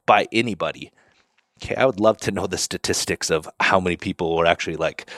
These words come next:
"Well, I guess I, I don't wanna burn in that <laughs> situation." So anyways, a-, as believers, we should constantly be examining this and, like, how can we be better? How can we communicate better,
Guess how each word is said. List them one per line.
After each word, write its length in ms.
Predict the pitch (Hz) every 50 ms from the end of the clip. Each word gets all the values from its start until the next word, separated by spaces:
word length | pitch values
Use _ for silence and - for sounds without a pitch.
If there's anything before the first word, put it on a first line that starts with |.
| - - - _ -
"Well, 180 | - 110 151 156 -
I 120 | 107 101
guess 260 | 90 110 120 127 - 143
I, 180 | 123 120 120 -
I 80 | 117 113
don't 180 | 127 131 - 80
wanna 240 | 117 117 107 113
burn 320 | - 135 123 135 104 92 90
in 140 | - 107 92
that 160 | 95 - -
<laughs> 100 | - 113
situation." 760 | 101 - - - 170 - - - 110 92 - - 95 87 -
So 300 | - - 95 87 80 - - - - - - - - -
anyways, 540 | - 117 104 85 78 71 64 64 65 - - - - - - - - -
a-, 220 | 131 - - 139
as 220 | 147 151 143 131
believers, 720 | 131 190 170 165 190 196 196 170 156 160 151 147 131 - - _ _ _ -
we 220 | 127 131 143 147
should 160 | - - -
constantly 560 | - - - 165 165 170 - - 170 147 147 131
be 120 | 139 131
examining 520 | 117 - 113 110 107 107 104 98 95 92
this 220 | 92 90 90 - 110
and, 80 | 95
like, 180 | 95 95 90 -
how 260 | - - - 127 143
can 160 | 143 - 151
we 60 | 139 131
be 180 | 120 110 110
better? 280 | 98 - 104 92 - -
How 180 | - - 107
can 220 | 117 - - 139 123
we 80 | 120
communicate 720 | - - - 113 107 107 104 104 - - 110 95 92 - _ - - - - - _ _ _ - 85 _ _ _ _
better, 440 | - 92 92 87 78 - - - -